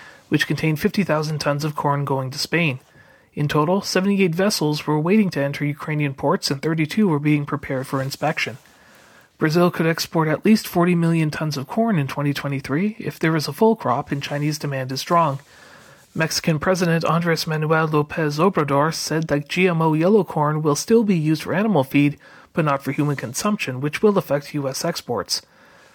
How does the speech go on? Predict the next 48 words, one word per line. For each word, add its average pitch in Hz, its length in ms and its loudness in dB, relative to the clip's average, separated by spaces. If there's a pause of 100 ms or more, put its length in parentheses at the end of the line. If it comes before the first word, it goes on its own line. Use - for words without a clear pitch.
(260)
The 147 100 -2
December 151 400 -2
corn 202 260 0
contract 151 500 -2
is 160 120 -4
up 143 180 0
one 196 180 0
U 165 140 4
S 139 120 0
cent 147 200 -4
per 131 100 -8
bushel 170 360 -4
at 139 140 -4
six - 180 -6
dollars 139 320 -2
fifty-eight 123 440 -6
cents. 151 400 -2 (680)
Data 165 240 0
from 151 220 -2
Chinese 156 380 -2
customs 156 460 0
said 156 240 -2
that 151 140 -4
forty-nine 170 420 0
point 156 240 -6
three 160 140 0
million 196 340 0
tons 151 260 -4
of 143 120 -4
Brazilian 143 420 -2
soybeans 151 500 2
were 139 140 -2
imported 139 400 -2
so 147 100 2
far 135 220 -6
this 135 200 -6
year, 175 280 0 (420)
down 160 220 0
from 147 160 -4
fifty-two 175 420 -2
point 147 220 0
seven 147 240 -4
five 139 260 -4
million 139 300 -2
tons - 260 -8
from 131 160 -6
last 170 340 0
year. 113 200 -4